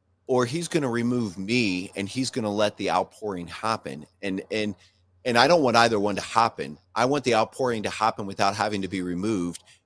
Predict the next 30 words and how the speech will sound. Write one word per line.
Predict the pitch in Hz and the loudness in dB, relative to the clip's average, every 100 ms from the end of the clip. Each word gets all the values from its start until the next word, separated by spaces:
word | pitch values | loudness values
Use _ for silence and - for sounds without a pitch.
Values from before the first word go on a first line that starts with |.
| _ | _
And | 120 113 | -4 0
then | 113 | 0
I | 110 101 | 0 0
also | - 120 - 135 | 2 0 0 -4
don't | 101 120 123 | -2 -2 -2
wanna | 131 123 | -4 -6
be | 95 104 | -8 -6
the | 95 | -6
one | 92 90 | -6 -8
who | 90 | -8
squelches | 80 - 101 101 - 85 87 | -10 -4 -2 -2 -4 -8 -6
it. | 80 | -6
And | 90 | -6
so, | - 107 101 - - _ _ | -4 -2 -2 -6 -20 _ _
like, | 110 104 | -2 0
as | 87 117 127 | 4 4 4
you | |
were | 143 | -4
going | 139 160 | 0 -2
through | 156 143 | -2 -2
those | 123 - | -2 0
four | 131 120 | -2 -2
points, | - 143 147 101 - _ _ _ - _ _ - - | -4 -4 -4 -4 -6 _ _ _ -20 _ _ -20 0
I, | 113 - | 0 4
I | 117 | 4
love | 113 123 139 | 4 2 4
those | 151 120 | 2 0
four | - 107 | -2 -2
points, | 95 - 92 - | -2 -8 -8 -8
because | - 107 117 - | -8 -4 -2 -4